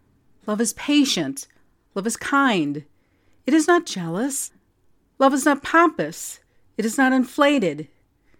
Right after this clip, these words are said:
It is not rude. It does not seek its own interests. It is not quick-tempered. It does not brood over injury.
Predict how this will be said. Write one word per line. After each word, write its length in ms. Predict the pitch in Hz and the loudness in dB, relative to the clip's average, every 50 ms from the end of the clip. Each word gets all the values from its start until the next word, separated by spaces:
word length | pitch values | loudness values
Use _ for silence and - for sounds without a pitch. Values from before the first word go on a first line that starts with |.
| _ _ _ _ _ _ _ | _ _ _ _ _ _ _
It 80 | - 214 | -6 -4
is 100 | 220 226 | 0 2
not 320 | 262 269 262 233 - 214 | 2 2 2 0 -4 0
rude. 600 | 196 254 269 269 269 254 202 165 156 147 147 143 - _ _ _ _ _ _ _ _ _ _ _ _ _ _ _ _ _ _ | 2 4 4 4 4 4 2 2 0 -2 -6 -10 -14 _ _ _ _ _ _ _ _ _ _ _ _ _ _ _ _ _ _
It 80 | - 240 | -4 0
does 140 | 339 320 302 | 0 2 4
not 200 | 359 349 339 - | 4 2 2 0
seek 240 | - - 349 320 | 0 -2 0 0
its 160 | 339 302 - 240 | -2 -2 -2 -2
own 160 | 196 185 160 | -2 -2 -4
interests. 680 | 165 175 175 156 - 226 240 254 254 - - - - _ _ _ _ _ _ _ _ _ _ _ _ _ _ _ _ _ _ _ _ _ _ _ | -4 -6 -6 -4 -4 -6 -6 -6 -6 -12 -16 -18 -20 _ _ _ _ _ _ _ _ _ _ _ _ _ _ _ _ _ _ _ _ _ _ _
It 80 | - 180 | -8 -6
is 100 | 180 160 | -4 -4
not 180 | 170 160 156 | -4 -4 -4
quick-tempered. 720 | - 185 139 - - - 240 262 262 294 285 294 294 277 - _ _ _ _ _ _ _ _ _ _ _ _ _ _ _ _ _ _ _ _ _ _ _ _ _ _ | -6 -14 -14 -14 -6 -2 -2 0 2 2 0 0 -2 -4 -8 _ _ _ _ _ _ _ _ _ _ _ _ _ _ _ _ _ _ _ _ _ _ _ _ _ _
It 160 | - 262 269 | -4 -4 0
does 220 | - 294 302 294 320 | 2 2 2 6 6
not 240 | 320 320 311 320 - | 6 6 4 2 2
brood 380 | - 320 359 392 392 370 370 | 4 6 8 8 8 8 6
over 340 | 339 269 220 214 170 196 202 | 6 6 4 2 2 0 0
injury. 640 | - 196 196 175 - 170 170 185 247 302 302 294 | 0 0 -2 0 -2 -2 0 2 2 2 0 -2